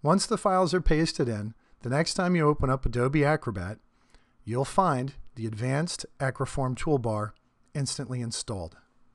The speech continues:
Here I am inside Adobe Acrobat Pro nine,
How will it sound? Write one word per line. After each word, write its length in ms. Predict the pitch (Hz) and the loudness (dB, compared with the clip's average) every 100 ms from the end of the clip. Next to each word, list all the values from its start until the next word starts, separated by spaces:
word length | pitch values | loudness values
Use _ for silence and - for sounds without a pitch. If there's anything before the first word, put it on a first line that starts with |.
| _ _ _ _ _ _ _ _ | _ _ _ _ _ _ _ _
Here 260 | - 180 151 | -2 2 2
I 80 | 139 | 2
am 320 | 143 190 190 | 2 2 0
inside 480 | 120 - 131 123 104 | -2 -2 0 -2 -4
Adobe 420 | 104 123 123 120 | -4 -2 0 -2
Acrobat 580 | 120 123 135 123 123 - _ - | -2 -4 -6 -6 -6 -10 _ 2
Pro 280 | - 143 127 | 4 4 2
nine, 460 | 123 120 143 202 | -2 -2 -2 -4